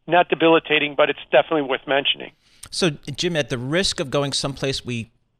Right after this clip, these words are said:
Speaker 2: maybe should not go, let me just ask you, what are your thoughts on Chairman Powell? Do you view it as just a lack of leadership or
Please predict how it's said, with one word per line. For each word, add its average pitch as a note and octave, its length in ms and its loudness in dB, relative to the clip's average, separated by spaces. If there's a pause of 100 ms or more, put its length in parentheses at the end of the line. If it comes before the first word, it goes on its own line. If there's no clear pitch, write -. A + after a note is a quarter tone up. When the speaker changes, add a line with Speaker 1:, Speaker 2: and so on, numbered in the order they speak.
Speaker 2:
maybe C3 280 -6
should C3 280 -8
not D#3 240 -6
go, D3+ 420 0
let C#3+ 120 -4
me G#3 80 -4
just F3+ 180 -4
ask B2+ 320 -2
you, A#2+ 160 -4 (160)
what F3+ 220 -4
are B3 40 -6
your F#3+ 120 -2
thoughts C3+ 340 0
on A#2+ 120 -2
Chairman A2 360 -4
Powell? G#2+ 320 0
Do F#2 140 -10
you C3+ 100 -4
view D3 220 -4
it D3 80 -4
as B2+ 120 -4
just - 320 -6
a A2 200 -4 (200)
lack B2 460 0
of G#3 120 -2
leadership G#3+ 640 -2 (420)
or D3+ 460 4